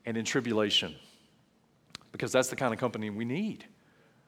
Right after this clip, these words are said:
And, and, and so, and the question is in your notes, listen,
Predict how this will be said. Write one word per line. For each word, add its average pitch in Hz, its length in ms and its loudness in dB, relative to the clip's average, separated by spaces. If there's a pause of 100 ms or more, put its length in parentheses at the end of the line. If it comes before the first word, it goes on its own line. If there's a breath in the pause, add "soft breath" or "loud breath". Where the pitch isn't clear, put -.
(140)
And, 139 400 -2
and, 135 240 2
and 139 140 4
so, 151 160 8
and 127 280 2
the 127 60 4
question 165 320 6
is 135 140 4
in 156 100 6
your 131 80 4
notes, 143 320 8
listen, 139 380 2